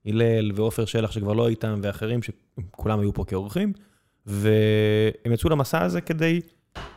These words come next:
להחליף שלטון ולהניח את הישבן של יאיר לפיד ב-,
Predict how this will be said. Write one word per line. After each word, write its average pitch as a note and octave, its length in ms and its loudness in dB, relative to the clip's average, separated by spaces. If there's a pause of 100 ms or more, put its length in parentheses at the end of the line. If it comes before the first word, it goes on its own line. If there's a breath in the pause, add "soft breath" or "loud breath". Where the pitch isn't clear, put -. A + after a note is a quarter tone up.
(120)
להחליף E3 320 0
שלטון E3 500 0
ולהניח B2+ 1000 0
את A#2 100 -2
הישבן A2+ 400 2
של G#2+ 200 -2
יאיר A2 220 2
לפיד G#2 380 0
ב-, G2+ 60 -2